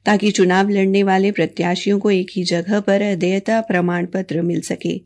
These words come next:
उन्होंने कहा कि इस system पर नगर निगम, नगर परिषद, नगर पालिका, सहकारी समिति, प्राथमिक कृषि सहकारी समिति, जिला केंद्रीय सहकारी बैंक, जिला प्राथमिक सहकारी कृषि ग्रामीण बैंक, बिजली विभाग से संबंधित अदेयता प्रमाण पत्र उपलब्ध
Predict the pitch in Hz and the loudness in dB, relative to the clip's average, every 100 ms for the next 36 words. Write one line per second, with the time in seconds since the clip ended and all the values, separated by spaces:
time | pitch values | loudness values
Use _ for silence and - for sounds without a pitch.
0 | _ - 247 262 262 247 214 220 226 226 | _ 2 4 6 4 4 0 0 0 -2
1 | - 175 - 202 202 202 185 165 180 180 | -2 -4 0 0 2 2 2 2 2 2
2 | 185 190 190 160 175 - 170 175 202 196 | 2 2 0 0 0 0 0 0 0 0
3 | 180 170 165 165 170 180 190 202 - 208 | 0 -2 -2 -2 -2 -2 -2 -2 -2 -2
4 | 220 180 190 208 196 196 190 208 240 - | 0 0 2 0 0 0 0 -2 -4 -2
5 | 214 214 214 254 254 - - 208 254 247 | 2 2 2 0 0 -4 -2 0 2 2
6 | 208 208 202 190 208 208 196 196 196 208 | 0 0 2 2 2 0 2 2 2 0
7 | 202 170 175 180 190 202 220 220 - 185 | 0 0 -2 0 -2 0 0 -2 -2 -2
8 | 165 175 190 190 190 190 180 175 175 180 | 0 0 0 0 0 0 0 0 0 0
9 | 180 180 220 - 185 180 175 180 180 170 | 0 0 -2 0 0 0 2 0 0 -2
10 | 190 196 185 180 185 196 196 190 202 - | 0 0 2 2 2 2 2 0 -2 -2
11 | 190 208 220 254 226 208 214 196 196 190 | 0 2 4 4 4 2 2 0 0 0
12 | - 175 175 180 196 202 196 185 190 202 | 2 0 2 2 2 0 0 2 2 0
13 | 220 233 180 175 170 175 175 170 175 175 | -2 0 0 0 0 -2 -2 -2 -2 0
14 | 175 175 | -2 -2